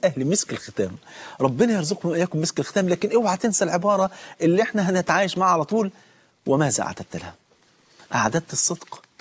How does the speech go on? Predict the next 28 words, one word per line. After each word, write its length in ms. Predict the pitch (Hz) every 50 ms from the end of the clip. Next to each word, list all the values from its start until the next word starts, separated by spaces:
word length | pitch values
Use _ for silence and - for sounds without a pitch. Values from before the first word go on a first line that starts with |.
| - -
ولا 160 | 135 127 123
الكذب؟ 260 | 117 - - 127 113 - - - - - _ _ _ _ _ _ - - - - - - -
أعددت 340 | 131 135 - 156 175 - -
الصلاة 400 | - - - 175 170 160 143 131 - _ _ _ _
ولا 240 | - 113 117 113 113
تركتها؟ 460 | 104 - 113 107 - - - 110 98 - _ _ _ _ _ _ _ _ - - -
أعددت 380 | 135 143 147 139 208 220 - 214
الحجاب 400 | 180 - - 185 196 220 208 202
ولا 140 | 185 170
سبتيه؟ 580 | 160 - - 147 - - 190 185 151 104 - _ _ _ _ _ _ _ _ _ _ _ _ -
أعددته 400 | 127 135 - - 196 - - 180
إيه 100 | 170 165
بالظبط؟ 680 | 127 110 - - - 120 - _ _ - - - - - - -
خدوا 120 | 123 120
بالكم، 260 | 123 156 151 - - - - -
مسألة 280 | - - - 160 165 143
مهمة 240 | 156 165 151 143
قوي. 200 | 151 151 131 113 - - - - - - - 185
أنواع 240 | 190 202 247 277
الصدق 340 | 220 170 - 262 254 - -
في 120 | 185 - 180
عجالة 260 | 185 185 240 247 214
سريعة، 320 | - - 202 226 214 175
ثلاث 240 | - - 247 247 -
حاجات: 400 | - - 180 190 185 151 - - - - _ _ _ _ _ _ _ -
الصدق 340 | 180 - - 240 - - 175
في 100 | 151 -
القول، 440 | 143 - - 160 147 120 104 101